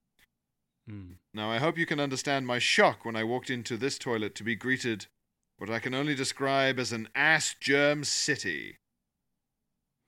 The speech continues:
Speaker 1: Oh. Ass
Speaker 2: Ass
Speaker 1: germ city.
Speaker 2: Yeah. <laughs> "Just another ordinary day in ass germ city."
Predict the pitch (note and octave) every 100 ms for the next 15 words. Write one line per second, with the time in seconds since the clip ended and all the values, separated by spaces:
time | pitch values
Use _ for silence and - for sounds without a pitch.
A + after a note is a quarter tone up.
0 | _ _ _ _ _ _ - F3 G3+ C4
1 | C4+ F3 A#2 G2+ - - _ _ - -
2 | _ _ _ _ D3 D#3+ C#3+ C4 G#3+ -
3 | D3 F#2 - - A#2+ G2+ D#2 _ - -
4 | G#3 - G3 - G3+ - D3+ - D#3 -
5 | - - _ G#2+ A2 C#3 C#3+ F#3 E3+ E3+
6 | - G3+ G#3 F#3+ F#3 F#3 F#3+ F3+ F#3 D3
7 | A2+ C3+ C3+ E3+ F#3 - - F3 F3 E3+
8 | - G3 F3 G#2+ C2